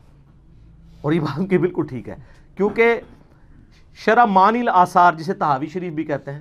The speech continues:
امام طحاوی المتوفی تھری ٹوئنٹی ون ہجری، وہ بھی ان حدیثوں کو ڈسکس کر کے اپنی سند سے ایک حدیث لے کے آئے ہیں، اور انہوں نے کہا کہ یہ تو ابن عباس نے تقیہ کیا تھا۔ وہ ایک اور روایت لے کے آئے ہیں جس میں وہ کہتے ہیں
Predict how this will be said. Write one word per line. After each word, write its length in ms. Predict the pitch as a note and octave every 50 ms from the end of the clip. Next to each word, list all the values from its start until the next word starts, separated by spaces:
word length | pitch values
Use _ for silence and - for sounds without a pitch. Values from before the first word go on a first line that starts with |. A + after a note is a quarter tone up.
| - _ -
امام 280 | D3+ D3+ D#3+ E3 E3
طحاوی 380 | D3 E3+ D3 C#3+ C#3+ D3 E3 E3
المتوفی 440 | D3+ C#3+ D3 D3 D3+ C#3+ C3 - D#3 D3+ -
تھری 140 | E3 E3+
ٹوئنٹی 300 | D#3+ D#3+ D#3 D3+ D3 D#3+
ون 180 | D3 C#3+ D#3+ D#3
ہجری، 260 | C#3 A2+ A#2+ B2 C#3
وہ 200 | C#3+ C3 E3 G3+
بھی 180 | G3 A3 A3 G3 -
ان 140 | G3+ G3
حدیثوں 340 | G3+ F3+ D3 D3+ D3 D#3+ F#3+
کو 80 | E3 F3
ڈسکس 380 | D3+ D3+ D3 D3+ F3+ F3+ F3
کر 160 | - E3+ E3+ E3+
کے 160 | - F#3+ F3+
اپنی 240 | - C3+ E3 F#3 E3
سند 260 | C#3 F3+ F3+ F3+ C#3
سے 80 | E3
ایک 120 | D#3+ D#3 C#3
حدیث 240 | A#2 B2+ C3 B2 A#2
لے 120 | A#2+ G#2+
کے 120 | - G2
آئے 100 | F#2 F2
ہیں، 80 | E2+ D2+ - _ _ _ _ _ _ _ _ _ _ _ _ _ _
اور 100 | - G#3
انہوں 120 | - G#3 G3+
نے 100 | G3+ G3+
کہا 180 | G3+ - -
کہ 100 | A3 A#3
یہ 180 | A3 G3+ G3 G3+
تو 100 | G#3 G#3
ابن 140 | G3+ F#3 F#3+
عباس 340 | F3+ C#3+ D3 D3+ E3+ E3+
نے 80 | F#3 G#3
تقیہ 400 | G#3 G#3+ A#3 - A3 A3 G#3+ G3 F3+ -
کیا 180 | C#3 C3 - G#2+
تھا۔ 160 | - F#2 E2+ - _ _ _ _ _ _
وہ 60 | - D#3+
ایک 140 | F3 F3 -
اور 180 | - A3 A#3+
روایت 280 | A3+ G3 E3+ E3+ F3 F3
لے 180 | D3 E3 E3+ E3
کے 100 | E3+ D#3
آئے 120 | D#3+ E3+
ہیں 60 | F3+
جس 200 | F3 D3+ D3+ D3+
میں 80 | E3 F3+
وہ 100 | E3+ D#3+
کہتے 340 | - D#3+ E3 D#3 E3 E3+ E3+
ہیں 120 | F#3 G#3